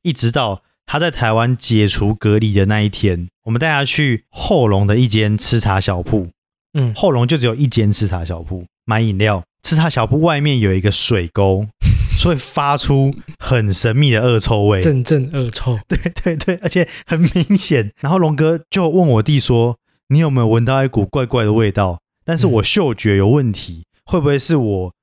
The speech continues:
Speaker 1: 是我的问题？”
Speaker 2: 嗯。
Speaker 1: 这样。
Speaker 2: 嗯，嗯。
Speaker 1: 我弟说：“没有，看来你已经恢复了。”从那一刻开始，他就开始吃得到食物的味道。<laughs>
Speaker 2: 啊，所以是后龙的水沟。
Speaker 1: 治愈了他的最后的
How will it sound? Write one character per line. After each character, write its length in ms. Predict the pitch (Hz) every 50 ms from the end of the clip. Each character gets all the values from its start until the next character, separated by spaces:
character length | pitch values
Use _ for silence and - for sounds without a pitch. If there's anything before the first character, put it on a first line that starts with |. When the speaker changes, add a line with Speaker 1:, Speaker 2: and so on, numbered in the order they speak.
| _ _ _
Speaker 1:
是 120 | - - 202
我 160 | 139 110 101
的 120 | 98 104
问 200 | 120 131 123 110
题？” 200 | 90 95 92 87 85
Speaker 2:
嗯。 40 | 85
Speaker 1:
这 60 | 101
样。 180 | 98 90 87 - -
Speaker 2:
嗯， 180 | 123 117 110 101 110
嗯。 180 | 120 117 107 -
Speaker 1:
我 60 | - 107
弟 140 | 117 123
说 100 | 113 113
：“没 140 | 104 101 104
有， 180 | 107 104 95 82 - _ _ -
看 120 | - 139
来 120 | 117 101 98
你 120 | 107 110
已 60 | 107
经 180 | 90 101 107 101
恢 240 | - - 113 104 101
复 220 | - - 123 98
了。” 160 | 87 85 82 - _
从 220 | - - 110 120
那 120 | 139 139 127
一 40 |
刻 160 | 113 135 127 117
开 240 | - 110 104 107
始， 260 | 104 - - 90 82 - - _
他 240 | - - 131 131 131
就 180 | - - 147 127
开 180 | - 127 117
始 120 | 110 101 92
吃 220 | - - - 110
得 60 | 104
到 140 | 101 110 110
食 240 | 104 - - 95 101
物 100 | 101 104
的 80 | 98 95
味 160 | 92 104 101 95
道。 120 | 95 - - 120 - 113
<laughs> 160 | 110 117 104 -
Speaker 2:
啊， 320 | 131 101 - - - - _ _ _ _
所 180 | - - 143 135
以 80 | 127
是 420 | 117 - - 131 127 123 120 117 110
后 240 | - - 170 156
龙 160 | 127 117 113 117
的 100 | 117 127
水 240 | - - 131 113
沟。 360 | 110 - 127 123 123 123 123 - _ _ _ _
Speaker 1:
治 240 | - 143 131 120
愈 160 | 120 120 117 110
了 160 | 104 92 92
他 200 | 90 101 101 98
的 200 | 98 92 90 85
最 280 | - - 131 117 104
后 240 | - - 127 110 98
的 200 | 85 87 82 85